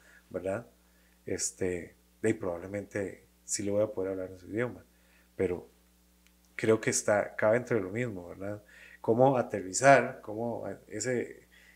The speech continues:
ese universo de la nanotecnología, o por ejemplo alguien que desarrolla un programa, o un software, o una aplicación, cómo aterrizarla para que el usuario final pueda, "Sí, esto es lo que yo necesito", ¿verdad? Ese, ese reto está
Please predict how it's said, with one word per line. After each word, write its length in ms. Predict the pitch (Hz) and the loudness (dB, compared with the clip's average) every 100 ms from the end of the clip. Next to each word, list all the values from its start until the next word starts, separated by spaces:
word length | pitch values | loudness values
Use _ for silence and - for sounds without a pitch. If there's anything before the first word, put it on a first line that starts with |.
| _ | _
ese 160 | 101 123 | -12 -4
universo 540 | 127 123 123 120 147 | 4 8 8 6 2
de 60 | 127 | 2
la 100 | 110 | 2
nanotecnología, 960 | 101 95 90 95 95 95 113 127 139 139 - - - | 0 -8 -12 -14 -12 -12 -6 -2 -2 -4 -14 -18 -6
o 200 | 104 - | -4 -4
por 140 | 98 95 | -4 -6
ejemplo 240 | 107 117 | -2 0
alguien 180 | 113 120 | 0 0
que 100 | 113 | -2
desarrolla 420 | 95 90 95 117 | -2 -4 -6 -6
un 80 | 113 | -4
programa, 600 | 113 98 113 131 131 131 | -4 2 2 4 2 -2
o 80 | - | -10
un 160 | 98 101 | -10 0
software, 560 | 131 135 131 135 135 - - - | 4 4 2 0 0 -6 -12 -6
o 80 | 98 | -4
una 160 | 110 | -4
aplicación, 720 | - 123 95 107 123 135 147 - - - | -6 -6 -6 0 2 2 0 -8 -20 -8
cómo 160 | 107 | -6
aterrizarla 540 | - 127 113 107 113 127 | -2 -2 0 -2 0 4
para 180 | 113 101 | 2 2
que 100 | 98 | -6
el 60 | |
usuario 260 | 95 95 107 | -8 -8 -8
final 300 | 120 110 104 | -8 -8 -4
pueda, 360 | 113 113 95 - - _ _ _ - | 0 0 0 -6 -20 _ _ _ -12
"Sí, 160 | 107 | -10
esto 200 | 101 - | -8 -8
es 60 | 110 | -10
lo 40 | |
que 100 | - | -10
yo 80 | 95 | -10
necesito", 540 | 104 90 98 98 - - _ _ _ _ _ - | -10 -8 -10 -12 -18 -20 _ _ _ _ _ -20
¿verdad? 340 | 87 87 90 - _ - | -16 -14 -14 -16 _ -8
Ese, 480 | 98 - 107 92 - | -4 -2 -2 -4 -10
ese 160 | 101 117 | -6 -2
reto 380 | 117 117 - 135 | 2 2 2 -10
está 680 | - 113 117 104 98 - | -2 -2 0 -2 -8 -12